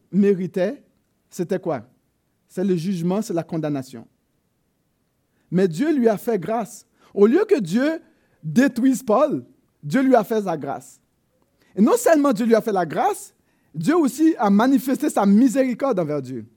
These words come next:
La grâce, c'est avoir ce qu'on ne mérite pas. Puis, la miséricorde, c'est de ne pas avoir ce qu'on mérite vraiment.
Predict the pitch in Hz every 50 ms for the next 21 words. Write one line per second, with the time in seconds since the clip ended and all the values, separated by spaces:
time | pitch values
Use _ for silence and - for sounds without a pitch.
0 | _ _ _ _ _ _ _ _ _ _ _ _ _ - 156 180 202 190 165 220
1 | 220 214 - 208 190 180 180 175 196 190 185 - 180 185 170 170 170 165 160 156
2 | 156 - - 175 208 311 415 _ _ _ _ _ _ _ _ _ _ _ _ _
3 | _ _ _ _ _ _ _ _ _ _ _ _ _ _ _ _ _ - 185 190
4 | 185 185 190 - _ - _ _ - - 175 175 180 180 185 175 170 196 185 190
5 | 185 - 214 208 180 139 - - _ _ _ - - 170 170 160 170 175 175 170
6 | 277 311 277 160 143 131 147 170 175 156 - 160 139 156 151 147 143 139 143 135
7 | _ _ _ _ _ _ _ _ _ _ - 135 123 - 147 139 135 117 107